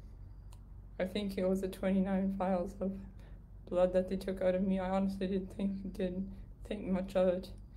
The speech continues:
But my body's just so, like, uber sensitive right now. And I'm thinking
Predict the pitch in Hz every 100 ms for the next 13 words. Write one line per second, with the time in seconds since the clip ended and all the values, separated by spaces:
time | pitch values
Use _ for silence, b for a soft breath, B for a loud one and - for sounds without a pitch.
0 | B B B B - - - 190 190 180
1 | 180 180 180 - 190 - 180 196 190 -
2 | - 190 180 185 - 196 196 196 185 190
3 | 185 190 185 202 240 - B B B B
4 | - - - - 196 190 190 196 - 190
5 | 190 190 185